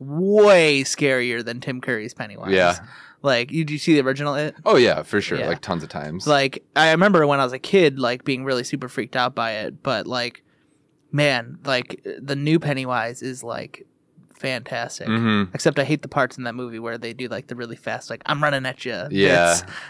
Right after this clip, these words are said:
Speaker 1: Uh,
Speaker 2: Like, the, the way that that's, like, shot.
Speaker 1: Yeah.
Speaker 2: It's weird.
Speaker 1: But anyway.
Speaker 2: Good
Speaker 1: But
Speaker 2: stuff.
Speaker 1: but yeah, and, like, I, I, and I ended up just, like, falling out of it. I don't know, like, reading so much.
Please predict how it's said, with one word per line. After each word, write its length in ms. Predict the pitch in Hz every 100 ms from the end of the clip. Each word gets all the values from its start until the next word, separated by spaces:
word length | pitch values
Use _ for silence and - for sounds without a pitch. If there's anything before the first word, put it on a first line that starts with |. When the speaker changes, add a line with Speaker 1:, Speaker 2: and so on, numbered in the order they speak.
| -
Speaker 1:
Uh, 160 | 139 120
Speaker 2:
Like, 220 | 90 85
the, 360 | - 80 80 80
the 160 | 69 85
way 180 | 82 80
that 160 | 78
that's, 240 | 80 78 -
like, 160 | 78
shot. 400 | - - 62 65 _ - -
Speaker 1:
Yeah. 260 | 127 -
Speaker 2:
It's 140 | - -
weird. 340 | 82 76 98 107
Speaker 1:
But 240 | 107 110 - _ _ _ _ _ -
anyway. 520 | 147 135 73 71 135 _ _ _ _ _
Speaker 2:
Good 180 | - 143
Speaker 1:
But 120 | 170
Speaker 2:
stuff. 640 | - - 120 - - - -
Speaker 1:
but 100 | 165
yeah, 140 | 175
and, 240 | 143 175
like, 300 | - 156 147 - _ -
I, 300 | - 101 156
I, 20 | 151
and 220 | 131 151
I 140 | 139
ended 220 | 147 160 160
up 120 | 147
just, 180 | 139 -
like, 220 | 127 - _
falling 320 | 139 151 131
out 160 | 131 143
of 100 | 120
it. 100 | 120
I 120 | 131
don't 100 | 139
know, 220 | 147 135 131
like, 220 | 127 127
reading 300 | 139 139 131
so 160 | - 110
much. 360 | 113 120 -